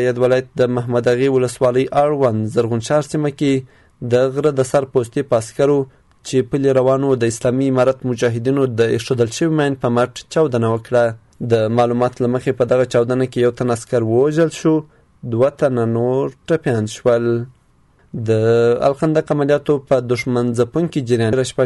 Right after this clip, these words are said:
شاوخوا دوې بجې د میدان وردګ ولایت سید آباد ولسوالۍ اړوند مرکزي ودانۍ ته نږدې شیرازي بابا سیمه کې د شریر اربکیانو په پوسته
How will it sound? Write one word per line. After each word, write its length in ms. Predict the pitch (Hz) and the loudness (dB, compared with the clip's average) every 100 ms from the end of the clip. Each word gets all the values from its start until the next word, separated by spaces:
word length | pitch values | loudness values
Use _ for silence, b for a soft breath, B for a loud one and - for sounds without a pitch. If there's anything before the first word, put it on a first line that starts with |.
| - | 0
شاوخوا 380 | 131 120 - 127 | 0 0 0 0
دوې 240 | 113 127 156 | 0 -2 0
بجې 280 | 160 165 160 156 b _ - 120 | -2 0 -2 -2 b _ -8 -2
د 120 | 117 131 | 0 0
میدان 260 | 135 139 | 0 2
وردګ 280 | 135 127 131 127 | 2 2 0 2
ولایت 360 | 123 127 131 - | 2 2 0 -4
سید 180 | 131 120 | -2 2
آباد 300 | 117 127 127 | 2 2 2
ولسوالۍ 600 | 123 123 123 - 123 127 131 147 | 2 0 0 0 0 2 0 2
اړوند 560 | 151 139 131 113 107 110 131 | 2 2 0 0 -4 -2 0
مرکزي 380 | 131 - 135 151 | 0 -2 0 0
ودانۍ 360 | 147 127 135 139 | 2 2 0 -2
ته 60 | 135 120 | -2 0
نږدې 320 | 117 120 143 135 | -2 -2 -4 -2
شیرازي 380 | 127 117 113 139 | 0 2 0 0
بابا 220 | 143 139 143 | 0 0 -2
سیمه 200 | - 147 139 | -2 -4 -2
کې 580 | 147 139 143 _ _ 123 | -2 -2 -4 _ _ -2
د 140 | 117 113 | -2 0
شریر 260 | 127 127 120 | 2 4 2
اربکیانو 480 | 117 117 135 127 120 | 2 0 0 -2 0
په 140 | 120 113 | -2 0
پوسته 260 | 120 113 | -2 0